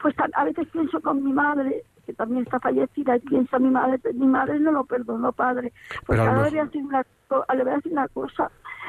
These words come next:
Speaker 1: An-, eh, murió mi padre con sesenta y dos años y mi madre con ochenta y nueve, que la tenía yo en casa.
Speaker 2: Mm.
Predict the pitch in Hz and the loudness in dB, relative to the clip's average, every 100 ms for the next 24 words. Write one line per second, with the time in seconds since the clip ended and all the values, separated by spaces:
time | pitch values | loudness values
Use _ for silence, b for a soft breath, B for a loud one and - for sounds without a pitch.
0 | B - 269 - 247 254 247 302 330 339 | B -2 -2 0 2 4 4 4 2 0
1 | 285 294 339 320 302 302 262 262 - 254 | 0 0 -2 -2 -2 -2 -2 -2 0 2
2 | 269 311 302 262 269 240 254 247 254 277 | 2 2 0 2 2 0 0 2 2 2
3 | 320 320 285 269 285 254 - 247 254 269 | 0 2 2 0 -2 0 2 2 4 4
4 | 247 - 233 - 262 285 285 285 - 214 | 2 0 -2 -2 0 2 4 2 2 -2
5 | - 147 B 87 | -2 -4 B -4